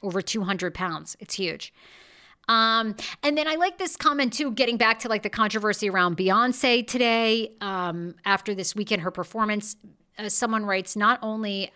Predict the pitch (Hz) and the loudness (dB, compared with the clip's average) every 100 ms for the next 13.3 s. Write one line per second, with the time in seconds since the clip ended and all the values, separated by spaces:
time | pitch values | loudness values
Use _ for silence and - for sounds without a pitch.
0 | _ - - 196 190 185 190 170 208 202 | _ -6 2 4 4 2 -4 -2 2 2
1 | 185 196 185 - 202 170 - 214 262 262 | 2 -4 -6 -4 -6 -6 -4 -2 -4 -4
2 | 175 175 170 165 170 175 - 170 170 160 | -8 -2 -2 -2 -6 -8 -2 -2 0 -4
3 | 165 185 - 185 165 - 196 180 151 175 | -4 -6 -6 -6 -6 -8 -10 -8 -8 -6
4 | 190 165 175 165 143 _ _ _ _ _ | -6 -6 -2 -2 -4 _ _ _ _ _
5 | _ _ _ _ _ - 214 285 269 170 | _ _ _ _ _ -8 -4 -4 -4 -6
6 | 151 135 _ - 185 185 160 185 - 262 | -6 -8 _ -8 -6 -2 -2 -2 -2 0
7 | 285 233 226 226 208 202 185 190 180 180 | 2 2 2 -2 0 0 0 0 0 -2
8 | - 185 175 - 190 185 - 208 - 180 | -2 -2 -4 -6 -6 -4 -6 -10 -8 -6
9 | 175 170 170 185 185 - 196 175 175 175 | -4 -6 -6 -6 -6 -4 -6 -4 -2 0
10 | 196 - 214 - 196 170 180 175 170 160 | 0 -2 -12 -8 -6 -4 -4 -4 -6 -6
11 | 165 165 170 165 160 175 165 160 151 - | -6 -6 -6 -8 -8 -10 -8 -8 -10 -18
12 | _ _ _ _ _ _ 180 165 160 160 | _ _ _ _ _ _ -6 -4 -4 -6
13 | 160 165 165 | -8 -12 -14